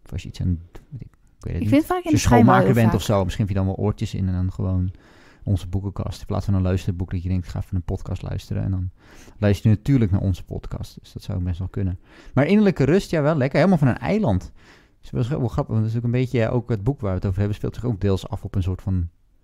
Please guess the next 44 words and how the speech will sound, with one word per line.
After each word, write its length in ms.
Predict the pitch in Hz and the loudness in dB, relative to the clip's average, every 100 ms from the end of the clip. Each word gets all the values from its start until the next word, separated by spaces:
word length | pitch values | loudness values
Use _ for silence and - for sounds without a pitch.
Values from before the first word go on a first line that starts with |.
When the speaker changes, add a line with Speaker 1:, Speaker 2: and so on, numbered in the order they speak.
| _ _ - - - | _ _ -20 -20 -16
Speaker 1:
eiland, 280 | - 202 254 | -4 2 6
Speaker 2:
In 60 | 240 | 6
een 60 | |
plaatsje 340 | 233 214 220 - | 6 4 2 2
aan 120 | 123 | 4
de, 60 | 117 | 6
aan 80 | |
de 80 | 117 | 4
Speaker 1:
eilandengroep. 380 | 151 202 120 180 | 4 4 4 2
Speaker 2:
zee, 260 | 175 185 - | -4 -8 -6
ja. 240 | 214 196 - _ _ | -4 -4 -6 _ _
Speaker 1:
Ja, 200 | - 95 110 | -4 -4 0
nee, 280 | 120 143 | 2 4
en 220 | 135 117 127 | 2 2 2
een 60 | |
eilandengroep 600 | 110 120 95 - 165 - | 4 4 4 2 -2 -2
in, 100 | 87 | 0
Speaker 2:
Ja, 340 | - 101 196 98 | 2 2 2 2
Speaker 1:
in 60 | |
Speaker 2:
zo. 60 | 98 110 | 4 6
Speaker 1:
Indonesië. 420 | 127 135 98 92 | 6 6 2 -2
Speaker 2:
Ja, 200 | 87 95 110 | -2 -2 -2
Speaker 1:
Ja. 280 | 113 92 - - - | -2 -2 -2 -12 -8
Speaker 2:
Nederlands-Indië. 720 | 190 190 170 180 185 208 220 269 _ _ | -4 -2 -4 -4 -2 -2 -4 -12 _ _
Speaker 1:
Nederlands-Indië. 600 | - 107 101 - - - | -2 2 2 0 -4 2
Speaker 2:
Ja, 240 | 240 117 95 - _ | 4 4 0 -10 _
Speaker 1:
Ja, 140 | 311 | -8
Speaker 2:
ja. 120 | 254 233 | 0 2
Speaker 1:
dat 80 | |
is 80 | 104 | 2
tegenwoordig 360 | - 98 95 - | 0 -2 -2 -2
Indonesië. 440 | 87 87 87 90 120 | 0 0 -2 -6 -2
Speaker 2:
Ja, 280 | 220 214 - - | 2 2 0 -6
nee, 260 | - 214 202 | 0 2 2
precies. 400 | 208 202 165 185 | 0 -4 -6 -6
Maar 140 | 202 | -2
het 100 | 190 | -2
speelt 240 | - 233 226 | 0 0 2
zich 100 | 214 | 0
af 140 | 226 | 0
in 100 | 262 | 4
de 60 | 220 | 4
jaren 280 | 202 180 180 | 4 -2 -4
vijftig. 760 | - 151 202 330 554 - - | -4 -4 -2 -2 -2 -4 -8